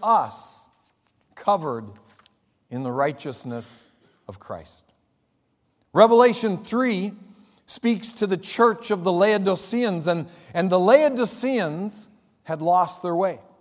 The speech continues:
So in Revelation three, they're told,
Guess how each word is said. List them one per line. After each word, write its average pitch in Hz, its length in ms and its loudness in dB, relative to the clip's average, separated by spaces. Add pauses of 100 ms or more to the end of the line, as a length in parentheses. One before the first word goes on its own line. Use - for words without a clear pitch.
(800)
So 208 200 4
in 196 100 2
Revelation 240 720 4
three, 277 320 -2
they're 196 200 0
told, 208 640 2